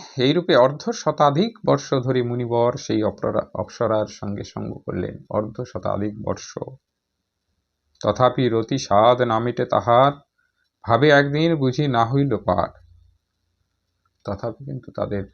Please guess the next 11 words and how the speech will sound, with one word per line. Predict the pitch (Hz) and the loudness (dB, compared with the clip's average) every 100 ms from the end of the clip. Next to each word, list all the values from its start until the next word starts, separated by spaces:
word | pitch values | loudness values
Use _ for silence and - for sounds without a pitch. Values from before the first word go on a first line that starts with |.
| _ _ _ _ - | _ _ _ _ -12
রতি | 104 98 113 | -8 -6 -6
সাধ | - - 95 104 113 120 | -8 -2 4 6 6 4
মিটছে | 117 107 - - | -2 -6 -10 -6
না। | 95 92 - _ _ _ _ _ _ _ _ _ _ _ _ - | -4 -4 -8 _ _ _ _ _ _ _ _ _ _ _ _ 0
একদিন | 110 120 135 165 | 2 4 6 6
মঞ্জু | 170 151 175 196 | 6 4 4 4
ঘোষা | 170 175 175 151 | 4 4 4 4
কহে | - 127 165 | 4 2 0
মুনি | 156 147 | 0 -2
প্রতি, | 143 135 127 131 131 110 104 | -2 -2 0 0 0 0 0
নিজে, | 123 139 143 107 | 0 2 2 0